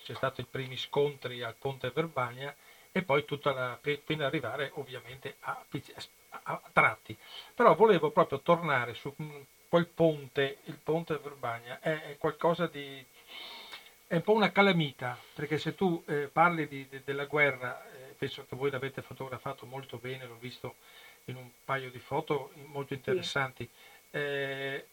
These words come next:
Speaker 1: è un punto, è una calamita per tutto, per tanti, eh, cose simboliche che sono avvenute in quel, in quel ponte, no? C'è stata, aiutami Roberta o Luigi.
Speaker 2: Olga e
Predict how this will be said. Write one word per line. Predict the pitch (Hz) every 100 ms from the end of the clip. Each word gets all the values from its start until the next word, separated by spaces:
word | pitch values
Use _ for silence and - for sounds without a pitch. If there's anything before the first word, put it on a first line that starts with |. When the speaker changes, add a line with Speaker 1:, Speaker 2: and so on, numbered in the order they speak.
| _ _
Speaker 1:
è | 190
un | 185
punto, | 175 208 220
è | 214
una | 196 170
calamita | 190 185 175 196 226
per | 220 160
tutto, | - 175 165
per | - 151
tanti, | - 202 196 170
eh, | - 160
cose | 151 185 185
simboliche | 175 - 147 143 160 165
che | 156
sono | 127 143
avvenute | 143 135 131 143 147
in | 135 -
quel, | 127 127 127 - - - - - - -
in | 156
quel | - 156
ponte, | - 123 110 - 117
no? | 147 156 -
C'è | -
stata, | - 135 - 123 123 123 120 - _ _ _ _ _ _ _ _ -
aiutami | 139 127 131 - 123 120
Roberta | 120 120 123 120 127 123
o | 120
Luigi. | 120 131 127 123 120 - -
Speaker 2:
Olga | 202 240 233 247 -
e | 202